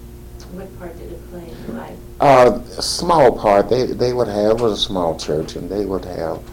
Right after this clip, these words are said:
Speaker 2: uh, various programs. My, my dad would go to those programs if we were on it, but he didn't, uh, he didn't think too much of ministers.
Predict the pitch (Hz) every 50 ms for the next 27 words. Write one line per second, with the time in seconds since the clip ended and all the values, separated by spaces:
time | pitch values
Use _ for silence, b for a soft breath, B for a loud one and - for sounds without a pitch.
0 | B B B B B B - 82 82 78 82 85 82 80 80 78 - - - -
1 | 87 82 76 78 78 80 82 82 82 80 87 85 80 82 90 90 87 78 78 78
2 | 80 80 82 76 - - 76 73 73 71 - - - - 98 98 85 76 73 71
3 | 71 67 69 71 - - 87 80 73 71 64 - - - - - - - - -
4 | - - - - - - - 143 - 135 - - - - - - - - - -
5 | B B B B B B B B - - - 76 76 - 87 90 82 78 73 73
6 | 76 73 69 67 69 71 - - - - - - - - - - 92 87 80 -
7 | - 80 73 - - - - - - - - - - 76 71 - - - - -
8 | - - - - -